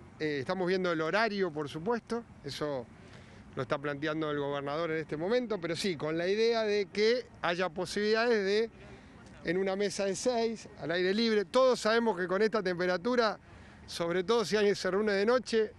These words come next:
probablemente no abra las ventanas de su casa, entonces mejor no hacer la reunión si no vamos a poder garantizar las condiciones de ventilación. ¿Por qué todo esto? Porque el otro gran dato positivo,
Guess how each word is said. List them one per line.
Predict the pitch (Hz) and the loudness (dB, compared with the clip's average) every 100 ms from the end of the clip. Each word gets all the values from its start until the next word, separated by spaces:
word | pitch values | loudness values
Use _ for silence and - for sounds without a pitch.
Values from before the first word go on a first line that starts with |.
| - | -10
probablemente | 165 180 226 196 | -4 0 2 2
no | 196 254 | 4 4
abra | 240 190 170 | 4 2 0
las | 170 160 | -2 -2
ventanas | 180 180 190 180 | -2 0 0 0
de | |
su | - 196 | -2 0
casa, | 240 220 190 | 0 0 -2
entonces | 214 190 | -2 -2
mejor | 196 - 233 | -4 -2 -2
no | 214 180 | 0 -4
hacer | - 202 190 | -2 -2 -2
la | 160 | -2
reunión | 143 160 202 226 180 143 | -2 -2 0 0 -2 -4
si | 135 | -6
no | 143 156 | -4 -2
vamos | 156 139 | -4 -6
a | 127 | -6
poder | 127 143 156 147 - - - - - | -4 -2 -4 -6 -16 -20 -20 -20 -8
garantizar | 127 139 139 131 139 160 151 | -4 -2 -2 -4 -4 -2 -2
las | 143 | -4
condiciones | 147 135 123 156 139 | -4 -6 -4 -4 -4
de | 123 | -6
ventilación. | 123 123 117 107 95 92 | -4 -4 -6 -8 -10 -10
¿Por | - 165 | -6 -2
qué | 226 214 | -2 0
todo | 240 | 2
esto? | 302 - 185 143 - - - - - - | 0 -2 -4 -6 -10 -20 -20 -18 -18 -6
Porque | 180 160 | -4 0
el | 208 | 0
otro | 247 208 196 | 2 2 0
gran | 208 202 | 0 0
dato | 202 196 185 | -2 -2 -4
positivo, | 160 151 165 151 220 220 | -6 -6 -6 -2 0 0